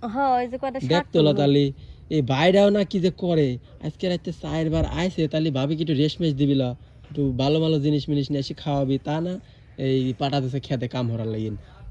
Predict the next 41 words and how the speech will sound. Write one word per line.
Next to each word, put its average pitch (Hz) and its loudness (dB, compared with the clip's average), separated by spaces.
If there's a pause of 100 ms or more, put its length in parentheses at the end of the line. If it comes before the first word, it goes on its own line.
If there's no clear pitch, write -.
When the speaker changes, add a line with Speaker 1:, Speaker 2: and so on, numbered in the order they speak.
(200)
Speaker 2:
এরম 180 4
জামাই 180 4
থাকতে 175 -2
না 175 0
থাই 160 2
ভালো, 104 -2 (1080)
হ্যাঁ? 180 0 (640)
Speaker 1:
হ। 262 6 (380)
Speaker 2:
তা 156 0
ভাবি, 143 0
আমার 139 -2
ঘরে 151 -2
কি 156 -6
একটু 147 -6
চান্স 139 -4
মান্স 139 0
দেয়া 120 -2
যাবে 120 -2
নি? 120 -4 (320)
Speaker 1:
হেই, 302 4 (840)
তোমরা 277 4
হ 302 4
দেবো, 254 2
তোমগোর 262 0
আবার 233 0
কে 247 -4
চান্স 190 -4
Speaker 2:
আরে 165 2
Speaker 1:
দিবে? 156 2
Speaker 2:
ভাবি, 175 4
ওই 180 4
যে 175 2 (260)
আছে 143 -4
না 139 -2
অনেক 131 -4
বিদেশ, 131 0
মানে, 127 0
আহ, 113 -6
ভাই 120 0
বিয়া 127 0
করে 127 -2